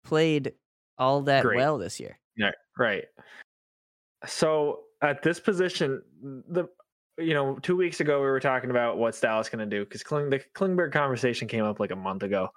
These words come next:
Speaker 1: Yeah.
Speaker 2: And <clears throat> I'm like, I don't, Dallas does nothing with these guys, because if they can stay in the hunt, then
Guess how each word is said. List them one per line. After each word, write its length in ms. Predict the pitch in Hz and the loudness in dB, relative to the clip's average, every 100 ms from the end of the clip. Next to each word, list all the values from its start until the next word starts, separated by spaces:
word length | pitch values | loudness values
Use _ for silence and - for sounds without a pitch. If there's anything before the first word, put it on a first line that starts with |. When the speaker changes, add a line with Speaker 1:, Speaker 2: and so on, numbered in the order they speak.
| - - - | -16 -16 -2
Speaker 1:
Yeah. 200 | 151 127 - _ - | 0 0 -4 _ -4
Speaker 2:
And 560 | 107 101 101 98 95 - - | 0 0 0 0 -4 -6 -6
<clears throat> 160 | - - - - - - _ _ _ _ _ _ _ _ - | -2 -2 -2 -2 -6 -12 _ _ _ _ _ _ _ _ -4
I'm 100 | 151 | 0
like, 300 | 147 135 - _ _ - | 0 -2 -6 _ _ -2
I 100 | 143 | 0
don't, 180 | 170 - - - _ - - | 0 -6 -14 -20 _ -8 -2
Dallas 280 | 143 170 165 | 0 0 0
does 200 | 165 127 | 0 0
nothing 440 | 127 185 - 104 | 0 0 -2 -6
with 140 | 104 | -4
these 220 | 113 107 - | -4 -4 0
guys, 320 | 113 107 110 | 0 0 -2
because 460 | 135 113 127 110 | -4 0 0 0
if 120 | 120 - | -2 0
they 140 | 135 | 0
can 160 | 135 135 | 0 -2
stay 280 | - 135 | 0 0
in 80 | 135 | 0
the 80 | 120 | 0
hunt, 260 | 151 151 - | 0 -2 -2
then 380 | 123 120 113 | -2 -2 -2